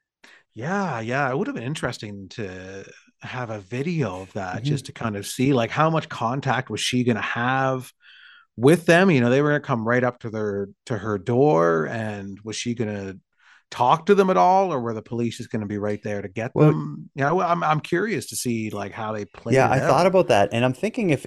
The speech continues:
Speaker 2: if you were a cop trying to build, like, a, a, a rock solid criminal case against these people, it would be good to have her actually answer the door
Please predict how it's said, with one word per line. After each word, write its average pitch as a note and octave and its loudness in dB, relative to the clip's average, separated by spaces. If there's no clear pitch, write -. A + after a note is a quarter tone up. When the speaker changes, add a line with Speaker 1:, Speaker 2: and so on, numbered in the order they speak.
Speaker 2:
if - -2
you C#3 2
were E3+ 4
a A2 0
cop B2+ -6
trying A#2+ -2
to G#2 -2
build, A#2 2
like, A2 0
a, G2+ -6
a, A2 -4
a G#2+ 4
rock A#2+ 4
solid A2+ 4
criminal A2+ -2
case B2 -4
against G2+ -4
these E2+ -12
people, F#2 0
it C#3+ 6
would C3+ 6
be A#2+ 4
good C3 4
to B2+ 6
have A#2 4
her A2+ 4
actually G#2+ 0
answer D3 0
the A2 0
door F#2+ 0